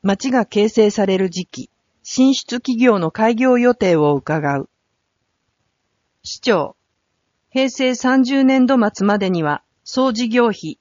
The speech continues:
約二百十九億円のうち、六割以上を執行する予定である。三十四年度に公共施設の整備工事が完了し、街が形成される。進出企業は、イオンモール、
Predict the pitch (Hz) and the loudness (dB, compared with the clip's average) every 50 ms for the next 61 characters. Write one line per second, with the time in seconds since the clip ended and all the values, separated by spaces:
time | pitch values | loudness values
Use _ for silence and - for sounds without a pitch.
0 | _ - 226 240 - 202 180 185 202 214 254 262 262 277 262 220 254 262 254 233 | _ -6 -6 -4 -4 -2 -2 -2 -2 -2 -4 -4 -4 -4 -4 -4 -2 -4 -4 -4
1 | - 269 277 262 262 262 247 - 233 220 190 180 170 165 160 160 156 - - - | -4 -4 -2 0 0 -2 -2 -2 -2 -2 0 0 0 -2 -2 -4 -6 -8 -10 -10
2 | 165 165 - _ _ _ _ _ _ _ _ _ - 202 226 214 254 285 277 277 | -10 -10 -12 _ _ _ _ _ _ _ _ _ -6 -4 -4 -2 -2 -2 0 0
3 | 277 269 269 240 226 240 202 180 156 160 - - - - - 233 226 226 - 233 | 0 0 -2 0 0 0 0 0 -2 -4 -4 -6 -10 -8 -4 -2 -2 -2 -2 -4
4 | 214 208 214 190 185 180 - 190 180 175 170 165 156 151 143 - - - _ _ | -4 -2 0 0 -2 -2 -4 -4 -4 -2 -2 -2 -2 -2 -4 -6 -8 -14 _ _
5 | _ _ _ _ _ _ _ _ _ _ _ _ _ _ _ _ _ - - 277 | _ _ _ _ _ _ _ _ _ _ _ _ _ _ _ _ _ -6 -2 0
6 | 285 285 240 220 208 185 185 175 180 185 214 226 226 214 185 170 156 147 139 - | 2 2 2 2 0 -2 -2 -2 0 0 2 2 2 2 0 0 -2 -2 -4 -6
7 | - _ _ - 269 269 269 - - 269 269 262 - - - 247 247 - 208 185 | -8 _ _ -6 -4 -4 -4 -4 -2 -2 -2 -4 -4 -4 -6 -6 -4 -2 -2 -2
8 | 170 170 - 254 254 262 226 247 240 - 262 254 254 214 190 175 156 151 151 - | -2 -2 -2 -2 -2 -2 -2 -4 -4 -4 -2 -2 -2 -2 -2 -4 -4 -4 -6 -6
9 | 190 185 185 180 170 170 165 - - - 143 - - _ _ _ _ _ _ _ | -6 -4 -2 -2 -2 -4 -4 -6 -8 -8 -10 -12 -14 _ _ _ _ _ _ _
10 | _ 170 190 - - 254 233 214 180 - - 185 185 - - 175 170 175 - 170 | _ -6 -6 -4 -4 -4 -4 -4 -4 -4 -6 -6 -6 -4 -2 -4 -4 -2 -4 -6
11 | 156 156 151 151 135 - _ _ _ _ _ _ _ _ _ _ _ _ _ _ | -4 -4 -6 -6 -8 -12 _ _ _ _ _ _ _ _ _ _ _ _ _ _
12 | _ _ _ _ _ _ _ _ _ _ - - - 277 269 285 269 - - - | _ _ _ _ _ _ _ _ _ _ -14 -6 -2 2 2 2 2 0 -4 -10
13 | - 247 - - 254 220 226 208 175 151 143 143 131 - - _ _ _ _ 202 | -14 -14 -10 -8 -6 -2 -2 0 0 0 -2 -2 -4 -4 -8 _ _ _ _ -2
14 | 226 247 269 254 247 240 240 233 208 175 160 139 - | 0 2 2 4 4 4 4 2 2 0 -4 -8 -10